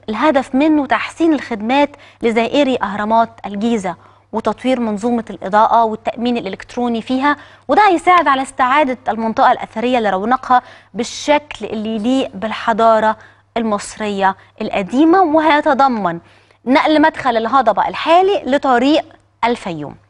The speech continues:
أكد كمان الرئيس القائمين على تنفيذ المشروعات دي على ضرورة الانتهاء من الأعمال فيها،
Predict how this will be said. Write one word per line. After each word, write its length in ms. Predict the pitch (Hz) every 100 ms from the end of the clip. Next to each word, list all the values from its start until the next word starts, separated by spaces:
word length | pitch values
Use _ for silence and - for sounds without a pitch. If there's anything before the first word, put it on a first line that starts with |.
| - - - _ -
أكد 240 | - 294 -
كمان 360 | 262 294 330
الرئيس 400 | 277 233 - 320
القائمين 640 | 277 - 233 233 254 339 269
على 440 | 214 220 220 208
تنفيذ 560 | - 214 - 285 330 233 - -
المشروعات 580 | 214 208 - 226 254 320
دي 240 | 220 208 302
على 220 | 262 247
ضرورة 540 | 226 240 330 359 311 -
الانتهاء 540 | 233 220 240 262 277
من 160 | 247 240
الأعمال 520 | - 214 240 285 269
فيها، 420 | - 269 302 311